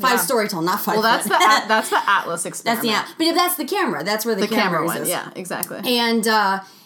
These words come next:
Speaker 1: and then in do-, in taking pictures, they hope to find the Higgs boson particle, which is, like, the missing piece of the standard model of physics, which is supposed to explain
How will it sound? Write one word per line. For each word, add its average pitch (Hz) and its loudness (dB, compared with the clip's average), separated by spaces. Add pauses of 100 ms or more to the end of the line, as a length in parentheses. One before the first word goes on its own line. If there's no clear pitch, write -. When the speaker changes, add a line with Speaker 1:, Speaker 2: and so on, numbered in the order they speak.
(140)
Speaker 1:
and 247 0
then 247 0
in 226 0
do-, 240 -2
in 240 0
taking 226 0
pictures, 220 -4
they 196 -4
hope 202 -4
to 208 -4
find 196 -2
the 190 -2
Higgs 190 -4
boson 185 -2
particle, 180 -4
which 175 -4
is, - -2
like, 185 -6
the 214 -2
missing 254 0
piece 220 -4 (380)
of 185 0 (220)
the 190 -4
standard 220 0
model 175 0
of 165 -4
physics, 165 -4 (120)
which 185 -4 (160)
is 202 -2
supposed 220 -2
to 185 -4
explain 160 -6